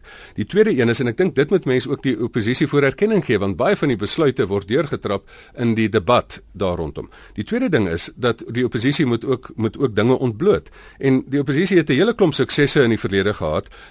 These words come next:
Ehm, so hy het, het wel 'n proaktiewe taak om saam te werk, maar hy het ook 'n reaktiewe taak. Ehm, toe die persvrye dinge daar op die tafel gekom het, het hulle hulle stem grootliks dik gemaak. Toe daar korrupsie dinge op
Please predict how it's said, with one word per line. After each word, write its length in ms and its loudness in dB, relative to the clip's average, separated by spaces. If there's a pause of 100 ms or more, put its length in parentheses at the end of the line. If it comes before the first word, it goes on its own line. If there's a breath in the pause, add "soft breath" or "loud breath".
(180 loud breath)
Ehm, 260 2
so 280 2
hy 140 2
het, 240 0
het 380 -2
wel 260 2
'n 100 -4
proaktiewe 800 2
taak 340 2
om 120 -4
saam 280 2
te 100 0
werk, 220 -2
maar 120 0
hy 40 -8
het 60 -18
ook 200 -2
'n 40 -2
reaktiewe 520 -2
taak. 300 -6 (440 loud breath)
Ehm, 220 0
toe 120 0
die 100 2
persvrye 580 2
dinge 440 2
daar 300 4 (100)
op 200 -4
die 120 -2
tafel 320 2
gekom 280 0
het, 80 0
het 120 -4
hulle 140 4
hulle 140 2
stem 240 0
grootliks 420 2
dik 160 -2
gemaak. 280 -6
Toe 120 -4
daar 180 0
korrupsie 460 -2
dinge 180 2
op 140 -2